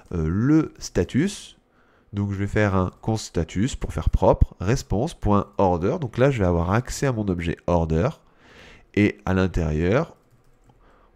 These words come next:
on va récupérer, euh, notre status. Voilà. Et je vais pouvoir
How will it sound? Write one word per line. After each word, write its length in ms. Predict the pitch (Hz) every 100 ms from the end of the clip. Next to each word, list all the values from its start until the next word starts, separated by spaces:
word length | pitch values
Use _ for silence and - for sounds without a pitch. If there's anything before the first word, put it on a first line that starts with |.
| -
on 140 | 123
va 120 | 120 101
récupérer, 800 | 90 - - 80 76 80 113 - _ _ 69
euh, 20 | 78
notre 440 | 80 107 127 - 113
status. 800 | - 113 98 69 - - - _ _ _ _ _ _ _ _ _ -
Voilà. 380 | 131 135 85 - _ _ - - - - - -
Et 100 | 127
je 120 | 113
vais 100 | 110
pouvoir 560 | 107 104 98 147 165